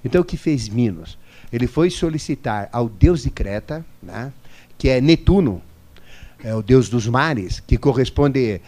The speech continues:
ao Poseidon dos gregos, né? Netuno é para os romanos, mas é o Poseidon. Então ele foi evocar Poseidon. E ele invocou Poseidon, não é isso, lá na, na beira da ilha,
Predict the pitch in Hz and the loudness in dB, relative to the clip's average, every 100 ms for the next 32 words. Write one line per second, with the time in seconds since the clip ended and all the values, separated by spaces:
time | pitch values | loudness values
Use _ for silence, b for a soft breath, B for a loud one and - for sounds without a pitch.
0 | B 120 131 - 123 98 208 147 113 110 | B -2 6 6 6 0 0 0 -4 -4
1 | 104 104 143 123 87 87 95 101 110 - | -4 -2 -2 -2 -6 -10 -8 -6 -6 -4
2 | 127 139 123 104 98 113 117 147 90 90 | -2 -2 -4 -6 -6 -4 -2 -2 -4 -10
3 | 98 107 101 - 120 170 131 87 B B | -8 -8 4 4 6 2 -2 -6 B B
4 | B B - 151 160 165 165 170 180 165 | B B -2 -2 0 -2 -2 -2 -4 -2
5 | 156 - 143 156 117 117 87 87 - - | -2 -4 -4 -4 -4 -6 -8 -14 -20 -20
6 | b b b - 156 196 226 196 208 - | b b b -6 -2 0 -2 -2 -2 -2
7 | 175 196 190 127 196 233 185 95 98 110 | 0 0 0 -2 -6 -6 -8 -8 -8 -10
8 | - 101 110 117 107 92 90 92 98 95 | -10 -10 -8 -6 -8 -10 -12 -10 -8 -2
9 | 117 110 107 113 170 208 | -2 -2 -4 -4 -4 -6